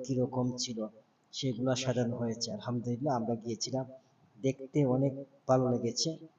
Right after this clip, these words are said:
অনেক সুন্দর লেগেছে, মাশাআল্লাহ। আমরা খুব আনন্দিত হয়েছি, মাদ্রাসার ছাত্ররাও খুব আনন্দিত হয়েছে। আল্লাহ তাআলা আমাদের মাদ্রাসার ছাত্রদেরকে কবুল করুন, আল্লাহ তাআলা আমাদের সবাইকে কবুল করুন,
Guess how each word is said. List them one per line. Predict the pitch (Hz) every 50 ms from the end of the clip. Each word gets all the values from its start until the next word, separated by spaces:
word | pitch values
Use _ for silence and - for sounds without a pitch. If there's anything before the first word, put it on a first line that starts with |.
| _ _ _ _ _ _ _ _
অনেক | - 127 131 131 131 131 127 117 -
সুন্দর | - - - 131 127 117 117 107
লেগেছে, | 113 120 110 113 117 - 120
মাশাআল্লাহ। | 110 110 110 110 110 117 107 101 120 143 151 - 139 - _ _ _ _ _ _ _ _ -
আমরা | 110 117 117 113 120
খুব | 120 - - 131 135 113 110
আনন্দিত | 113 117 127 123 123 117 120 123 - 131
হয়েছি, | 113 131 127 127 123 127 - 143 147 139 135 147 147 - _ _ _ _ _ 107
মাদ্রাসার | 120 123 104 110 117 - - 127
ছাত্ররাও | - 135 127 - 131 123 120 123 123
খুব | 120 123 127 120
আনন্দিত | 123 120 120 117 120 120 120 117 123
হয়েছে। | 120 123 123 123 120 - - 135 135 131 - - - _ _ _ _ - _ _ -
আল্লাহ | 127 127 123 127 123 123
তাআলা | 127 123 117 117 113 117 117 113 117 117 113 - - - _ _ _ _ _
আমাদের | - 120 120 120 110 120 120 113
মাদ্রাসার | 120 120 120 117 101 110 104 - - -
ছাত্রদেরকে | - 123 - - 117 98 110 - 123 120 -
কবুল | - 120 110 104 127 123
করুন, | 123 123 135 131 127 139 147 147 139 - - - - _ _ _ _ _ _ _ -
আল্লাহ | 123 131 131 131 127
তাআলা | 131 131 127 120 120
আমাদের | 120 117 120 120 113
সবাইকে | 113 - - 123 113 123 123 117 123 123
কবুল | 117 123 110 98 120 120 113
করুন, | - 127 127 131 139 147 135 139 147